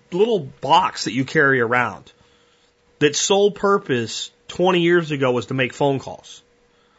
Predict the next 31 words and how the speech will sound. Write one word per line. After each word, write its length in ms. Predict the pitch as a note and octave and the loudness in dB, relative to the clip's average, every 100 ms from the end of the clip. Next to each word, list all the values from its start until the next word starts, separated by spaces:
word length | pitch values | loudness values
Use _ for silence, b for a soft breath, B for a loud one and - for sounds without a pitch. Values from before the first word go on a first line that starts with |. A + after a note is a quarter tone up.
| b b b | b b b
isn't 260 | F#3+ A3+ B3 | 0 0 0
just 180 | A#3+ G#3+ | 0 2
gonna 180 | G3+ | 2
be 140 | E3+ F3 | 2 0
your 220 | D#3 B2+ | 2 0
calendar 800 | - D#3 D3 D3+ D3+ C#3+ C#3+ C#3+ | -2 0 4 4 2 2 2 2
and 140 | B2+ | 0
your 120 | A#2 | -4
to-do 520 | A2 A#2+ A2+ C3 C3+ C3 | -4 -8 -2 0 2 2
list 500 | C3+ C3+ C3 - A#2+ | 2 2 2 0 -4
and 160 | A2+ | -4
your, 320 | G#2+ G#2+ G#2 | -2 -2 -2
uh, 220 | G#2 G2 G#2+ | -4 -6 -2
what 100 | C#3+ | 0
do 60 | |
you, 140 | C#3+ D3 | 0 2
what 60 | |
do 40 | E3 | 4
they 80 | |
used 120 | D3 - | 2 0
to 60 | |
call 240 | - C3+ B2+ | 0 2 2
those 140 | A2 | 0
books 360 | A#2 B2+ - - | 0 0 0 -8
that 100 | A#2+ | -4
we 80 | |
used 120 | A2 - | -6 -6
to 60 | |
carry 380 | G2+ A2+ A2+ A2 | -4 2 2 2
around, 460 | G#2 G#2+ G#2 G2+ G#2+ | 0 0 -2 -2 -4
uh, 300 | G2+ G2 | -4 -6